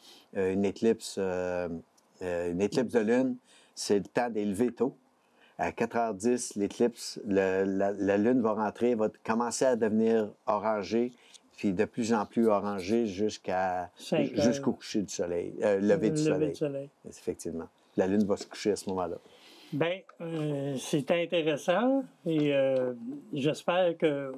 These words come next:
Speaker 2: du côté, euh, de, de la projection lumineuse des villes,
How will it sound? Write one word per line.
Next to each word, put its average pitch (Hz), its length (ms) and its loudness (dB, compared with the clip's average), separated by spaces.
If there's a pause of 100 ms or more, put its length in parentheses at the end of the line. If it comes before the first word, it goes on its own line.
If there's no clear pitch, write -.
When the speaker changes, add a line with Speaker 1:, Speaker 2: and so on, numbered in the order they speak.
(140)
Speaker 2:
du 139 200 -14
côté, 170 580 4
euh, 127 360 0 (580)
de, 131 480 0
de 127 80 -4
la 135 120 4
projection 143 640 0
lumineuse 151 600 0
des 143 200 0
villes, 160 460 2